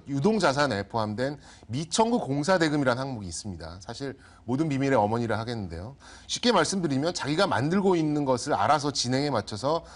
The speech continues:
수익으로 계산을 하는 그런 부분인데 이 부분이 손익계산서상에는 이제 이익으로 잡히고요. 현금흐름표상에는, 아, 캐시가 들어오는 게 없는 뭐 그런 부분이기 때문에, 어, 이 항목을 적용하는 조선이나 건설업종을 분석할 때는 항상 이게 좀 조심해서 봐야 됩니다.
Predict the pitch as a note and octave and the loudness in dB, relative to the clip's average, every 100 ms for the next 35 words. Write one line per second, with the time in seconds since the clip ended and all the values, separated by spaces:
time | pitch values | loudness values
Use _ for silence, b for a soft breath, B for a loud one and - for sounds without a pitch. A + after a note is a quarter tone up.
0 | B - A3+ B3 G#3+ D3 A#2 A2+ C3 B2+ | B -6 0 2 4 2 2 0 0 0
1 | B2 F3 C3+ B2 C3 A#2+ A2 A#2 F2+ E2+ | -2 -2 -2 0 -2 -2 -6 -6 -6 -8
2 | G#2+ B B B B F3 F3+ F3 G3 - | -12 B B B B -2 0 0 -2 0
3 | A#3 A3+ G#3 G3 F3+ E3 D#3 C#3+ D3+ D3 | -2 -2 0 0 0 2 2 0 -2 -2
4 | B2+ B2 G3+ G#3 E3 G#2 - C3 G#2+ E2 | -2 -2 -2 0 0 -2 -2 -8 -6 -8
5 | F#2+ D3+ E3+ F3 D#3 C#3+ D#3+ D3 C3+ C3+ | -10 -8 -4 -2 -2 -6 -6 -4 -4 -4
6 | E3+ E3+ B B B F2 - G3 - F#3+ | -6 -8 B B B -12 -6 -2 0 2
7 | F3 D3 D#3+ E3 D#3+ B2+ G#2+ D#3 D3+ F#2+ | 2 4 4 4 2 2 2 2 0 0
8 | - F#2 - C#3 D#3+ C3+ C#3 A2+ G#2 F#2+ | -6 -12 -6 -4 -2 -2 -4 -4 -6 -8
9 | G#2 C#3 F2+ B B B B G#2 G2+ G#2 | -6 -6 -8 B B B B -2 -2 -2
10 | E3+ F3 F#3+ F#3 F#3 A#2+ B2+ C#3+ C#3 C3 | 0 0 2 2 2 0 0 2 2 0
11 | D3+ C#3+ B2 C#3+ C#3+ C3 C3 D#3+ D#3+ B | -4 -4 -2 0 0 0 2 2 0 B
12 | B - B2 C#3+ C#3+ C#3+ D3 B2 A#2 C#3+ | B -4 0 2 2 0 -4 -4 -2 -2
13 | C#3 C3+ A2+ B2+ C3 - - F3+ E3+ B2 | -4 -6 -6 -6 -8 -10 -12 -2 0 0
14 | A#2 G2+ A2+ A2+ B2 C#3+ A2 F#2+ G2+ F#2 | -4 -8 -10 -8 -4 -4 -4 -6 -6 -6
15 | E2 D#2+ E2 | -10 -14 -16